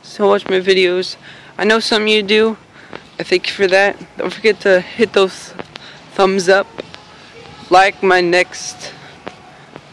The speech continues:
like my Dungeons and Dragons video.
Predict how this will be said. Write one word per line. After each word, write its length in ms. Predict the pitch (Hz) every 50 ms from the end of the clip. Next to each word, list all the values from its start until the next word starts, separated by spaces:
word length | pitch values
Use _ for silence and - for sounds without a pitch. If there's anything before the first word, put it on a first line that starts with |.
| - - - - - - - - - - - - - - -
like 320 | 185 185 190 196 185 -
my 460 | 196 196 170 170 165 160 156 160 160 - - - - - - - _ _ _ _ - - - - _ - - -
Dungeons 300 | 196 196 208 196 190 196
and 120 | 196 180
Dragons 380 | 165 180 160 170 165 175 180 165
video. 500 | 165 175 170 175 175 180 180 180 185